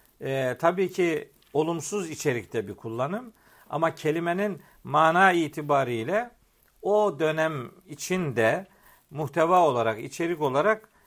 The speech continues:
e, kullanılan, e, bir hayat gerçekliği olduğu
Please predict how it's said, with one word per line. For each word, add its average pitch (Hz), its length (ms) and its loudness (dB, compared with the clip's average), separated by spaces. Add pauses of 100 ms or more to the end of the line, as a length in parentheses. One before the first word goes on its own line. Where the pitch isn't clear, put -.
(180)
e, 127 220 0
kullanılan, 160 1000 2 (340)
e, 127 480 -4
bir 165 180 -2
hayat 156 400 2
gerçekliği 143 680 -2
olduğu 151 560 -2